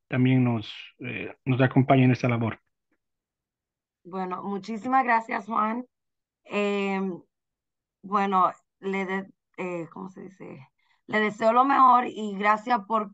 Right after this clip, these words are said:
Speaker 2: color-, colaborar
Speaker 1: ¿Colaborar?
Speaker 2: conmigo y con mi equipo en lo que usted hace y con la información que usted nos dio. Esperamos que pueda ayudar a otras personas y,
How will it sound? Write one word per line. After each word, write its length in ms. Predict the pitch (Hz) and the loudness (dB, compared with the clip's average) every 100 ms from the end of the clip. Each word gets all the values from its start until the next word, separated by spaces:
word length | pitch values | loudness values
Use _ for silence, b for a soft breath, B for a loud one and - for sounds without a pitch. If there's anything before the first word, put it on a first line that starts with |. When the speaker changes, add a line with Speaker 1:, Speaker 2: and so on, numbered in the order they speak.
| _ - | _ -10
Speaker 2:
color-, 640 | 196 202 196 190 190 190 _ _ _ | -4 0 0 0 -2 -6 _ _ _
colaborar 800 | 214 202 202 196 - - 190 196 | -14 -10 -8 -6 -6 -4 2 4
Speaker 1:
¿Colaborar? 500 | 131 131 147 220 - _ _ _ _ | 4 4 4 4 -2 _ _ _ _
Speaker 2:
conmigo 300 | 247 262 254 - | 0 6 6 4
y 200 | 233 202 | -6 -6
con 220 | - 220 | 2 2
mi 100 | 226 | 2
equipo 600 | 247 247 233 196 240 226 B B B _ _ _ - | -2 -4 -8 2 2 2 B B B _ _ _ -4
en 460 | 220 214 214 208 | -2 0 -2 -2
lo 160 | 214 202 | -2 -2
que 160 | 220 214 | -2 -6
usted 300 | 208 226 226 | -4 0 2
hace 500 | 214 214 - 220 214 | 2 0 -4 -4 -4
y 360 | - 208 202 - | -6 -8 -6 -2
con 180 | 202 | -2
la 60 | 202 | 0
información 520 | 196 202 196 226 214 | -2 -2 -2 -2 -4
que 100 | 214 | -4
usted 260 | 208 - 220 | -8 -4 -2
nos 160 | 226 | -2
dio. 340 | 202 208 214 214 b b _ _ | -2 2 2 2 b b _ _
Esperamos 760 | 214 208 214 208 214 233 226 190 | -6 -2 2 4 6 4 2 0
que 480 | 220 208 202 190 - _ - - | -4 -2 -2 -4 -8 _ -20 -8
pueda 480 | 214 208 214 214 208 | -2 2 4 6 4
ayudar 460 | 202 208 202 208 | 0 -2 2 4
a 140 | 196 190 | 6 4
otras 280 | 190 208 | 2 -4
personas 640 | 208 226 220 220 214 220 220 - | -4 -8 -2 0 2 0 -2 -12
y, 400 | 190 190 185 | -10 -6 -8